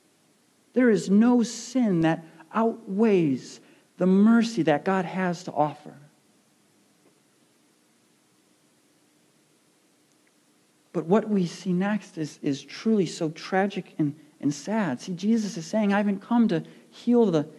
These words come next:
healthy." The doctor don't, the healthy don't need a doctor. It's, it's the sick.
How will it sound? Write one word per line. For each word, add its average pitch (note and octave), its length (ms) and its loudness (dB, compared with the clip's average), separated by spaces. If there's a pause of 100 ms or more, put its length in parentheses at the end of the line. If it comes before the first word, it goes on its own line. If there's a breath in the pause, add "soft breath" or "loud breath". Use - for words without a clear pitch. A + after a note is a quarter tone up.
(160 loud breath)
healthy." A3+ 600 0
The F3 100 0
doctor G#3 380 0
don't, C#3+ 420 0
the D#3+ 80 2
healthy C4+ 320 0
don't D#3 200 2
need D#3 120 2
a C3+ 40 -2
doctor. F3+ 360 -2
It's, A3+ 160 -6 (320 loud breath)
it's - 220 -2
the A#3 80 0
sick. - 640 -6